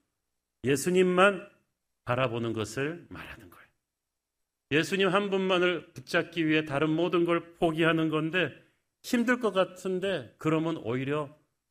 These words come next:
인생이 심플해지고 자유함이 와요. 결혼하기 전에 처녀 총각들은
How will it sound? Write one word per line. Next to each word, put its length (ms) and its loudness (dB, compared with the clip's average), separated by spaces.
인생이 480 -6
심플해지고 840 -8
자유함이 580 -10
와요. 120 -18
결혼하기 540 -4
전에 280 -4
처녀 300 -4
총각들은 920 -6